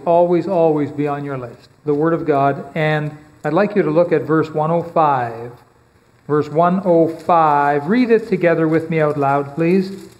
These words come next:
"Thy word is a lamp unto my feet and a light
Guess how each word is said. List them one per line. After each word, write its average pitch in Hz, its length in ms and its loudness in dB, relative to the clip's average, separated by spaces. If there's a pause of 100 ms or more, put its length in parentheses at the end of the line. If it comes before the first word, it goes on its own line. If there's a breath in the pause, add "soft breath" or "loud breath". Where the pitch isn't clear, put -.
(200)
"Thy 156 560 2
word 185 640 2
is 160 200 0
a 147 80 4
lamp 170 640 0
unto 160 240 -2 (180)
my 151 140 0
feet 190 540 -4 (260)
and 160 160 -2
a 147 80 2
light 170 580 2